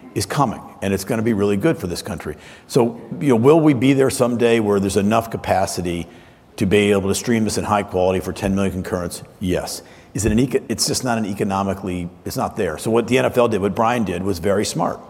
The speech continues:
You know, he has three networks involved in the T V product.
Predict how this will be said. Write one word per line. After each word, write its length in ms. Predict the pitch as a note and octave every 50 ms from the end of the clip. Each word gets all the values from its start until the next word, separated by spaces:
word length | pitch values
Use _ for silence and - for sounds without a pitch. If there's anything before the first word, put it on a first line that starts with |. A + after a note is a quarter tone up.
| - - - - - - - -
You 100 | G2+ G2+
know, 40 |
he 140 | F#2 G#2+ G#2
has 420 | - G2+ F2+ F2+ F#2 F#2+ F#2 - - - - -
three 200 | - C3 C#3+ C#3
networks 420 | A#2 G2+ F#2 - G2+ F#2+ - -
involved 400 | F#2+ F2 D#2+ E2+ E2 E2+ F2 F2
in 100 | F2 F2
the 60 | F2
T 180 | F2 - G#2 F#2+
V 140 | F2+ F#2+ F#2+
product. 420 | F#2 E2+ D#2+ D2+ D#2 F#2 - -